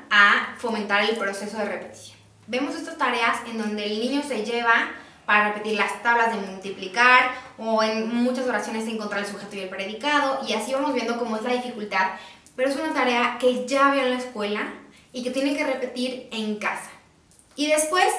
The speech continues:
al final, vemos también esta parte donde se evalúa cómo está hecha la tarea,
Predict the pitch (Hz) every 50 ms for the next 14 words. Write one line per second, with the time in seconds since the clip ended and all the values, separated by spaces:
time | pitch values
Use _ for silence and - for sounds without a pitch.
0 | - - - - - 220 220 214 220 240 226 185 - - 247 277 254 240 240 247
1 | 233 269 202 196 202 214 214 240 220 208 202 202 - 247 233 226 233 214 214 214
2 | 208 208 - 220 208 202 196 196 196 196 226 254 254 262 247 226 226 - - -
3 | - - - - - - - 294 302 302 294 277 277 - 214 208 220 208 190 185
4 | 202 202 220 240 247 240 240 247 254 247